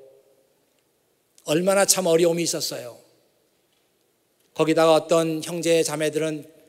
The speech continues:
또 경제적인 어려움까지 짊어지면서 이 자리까지 왔습니다.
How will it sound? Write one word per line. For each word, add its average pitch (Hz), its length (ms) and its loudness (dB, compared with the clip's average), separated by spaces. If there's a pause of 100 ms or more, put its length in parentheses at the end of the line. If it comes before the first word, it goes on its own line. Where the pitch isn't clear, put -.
(340)
또 143 440 0
경제적인 180 880 -6 (180)
어려움까지 190 760 -2
짊어지면서 156 760 -2 (1300)
이 156 100 -10
자리까지 131 720 -4 (220)
왔습니다. - 560 -8